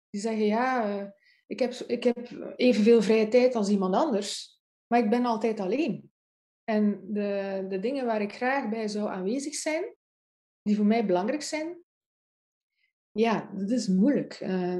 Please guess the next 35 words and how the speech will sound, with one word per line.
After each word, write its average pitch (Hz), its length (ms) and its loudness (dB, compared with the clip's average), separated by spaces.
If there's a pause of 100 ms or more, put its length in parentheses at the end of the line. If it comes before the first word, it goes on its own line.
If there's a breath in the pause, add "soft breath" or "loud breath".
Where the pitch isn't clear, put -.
daar 208 100 2
ben 240 120 4
je 220 60 2
heel 233 180 4
vaak 220 280 0
niet 214 200 4
bij. 170 260 2
En 202 260 -2
mensen 240 300 0
die 247 120 0
een 233 60 2
meer 247 200 4
extraverte 226 680 -6
persoonlijkheid 294 580 -4
hebben, 285 220 0
die 240 80 4
hebben 202 180 2
daar 180 100 2
last - 260 -2
van. 165 320 -6 (800)
En 214 180 0
ik - 180 0
niet. - 460 -4 (100)
Ik, 214 280 -6
eh, 208 320 -2
ik 220 100 -8
heb 214 100 -2
daar 208 80 2
geen 247 160 2
last 240 240 -2
van. 214 240 0
Voor 202 120 -2
mij 240 460 0
is 220 160 -2
dat 214 500 -8